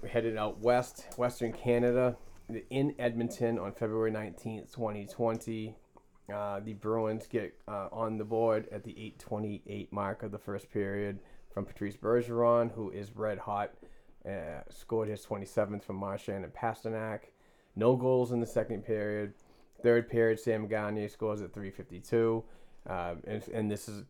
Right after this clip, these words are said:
going to overtime. Um, a place that is, is always uncomforting for me because I know that we don't do good, and then we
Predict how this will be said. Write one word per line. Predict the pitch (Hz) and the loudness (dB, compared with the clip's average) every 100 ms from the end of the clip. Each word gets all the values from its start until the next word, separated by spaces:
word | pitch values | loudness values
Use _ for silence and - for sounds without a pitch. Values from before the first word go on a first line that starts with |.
| - - | -10 0
going | 104 104 | 0 0
to | 113 | 0
overtime. | 104 107 107 104 95 95 101 - | 0 0 -4 -4 -4 -6 -8 -8
Um, | 98 92 95 - | -6 -4 -6 -6
a | 98 | -8
place | - 117 117 - | 0 0 2 2
that | 110 107 - | 0 0 -6
is, | 110 - - - - | -10 -10 -18 -20 -14
is | 113 | -12
always | 120 117 120 123 123 120 | 2 8 10 10 6 4
uncomforting | 117 113 110 104 101 95 98 - - - - | -2 0 -2 -2 -4 -6 -8 -12 -20 -20 -6
for | 110 | -2
me | 107 113 113 | 2 2 0
because | 104 110 98 104 95 95 | 0 -4 -2 -2 -2 -6
I | 101 | -6
know | 101 101 98 | -2 -2 -2
that | 98 95 - - - | -2 -4 -6 -14 -10
we | 107 | -2
don't | 117 117 113 | 4 4 4
do | 110 | -2
good, | 107 104 117 123 | 0 0 0 -4
and | 110 | -4
then | 107 107 | -2 -2
we | 104 | -2